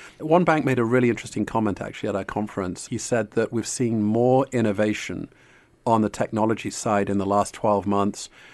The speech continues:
than he's seen in the last thirty years as a banking professional. I think that just tells you how rapidly the landscape is starting to evolve and just how technology is going to shape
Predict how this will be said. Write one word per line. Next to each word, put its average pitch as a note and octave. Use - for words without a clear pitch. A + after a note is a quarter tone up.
than G#2+
he's A#2
seen A#2+
in G#2
the G2+
last G#2
thirty A2
years G2
as G2
a F#2
banking G2
professional. G2
I G#2+
think C#3+
that B2+
just -
tells A#2
you F2+
how A2+
rapidly G#2
the G2
landscape G2
is F#2
starting G2
to G2
evolve G2
and F2+
just G#2+
how B2
technology G#2+
is G#2+
going G2+
to G2
shape F#2+